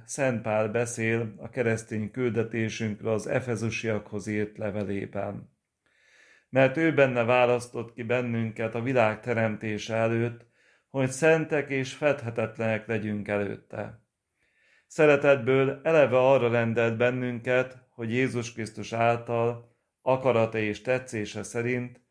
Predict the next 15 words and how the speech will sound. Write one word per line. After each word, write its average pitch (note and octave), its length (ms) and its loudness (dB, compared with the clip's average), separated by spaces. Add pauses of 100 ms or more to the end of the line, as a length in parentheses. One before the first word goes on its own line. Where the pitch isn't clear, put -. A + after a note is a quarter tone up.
(360)
fogadott A#2+ 560 2
gyermekeivé G#2 840 0
legyünk. G2 600 -8 (600)
Hogy C#3+ 140 0
magasztaljuk C3 680 4
felséges A#2 800 -2
kegyelmét, A2 840 -2 (420)
amellyel A2 840 2
szeretett C3+ 600 -4
fiában A2+ 1000 -2
jóságosan A#2 880 0
megajándékozott G2 1120 -2
minket. F#2+ 600 -14 (2000)
Kegyelmet G#2+ 560 2
kaptuk, A#2 580 -8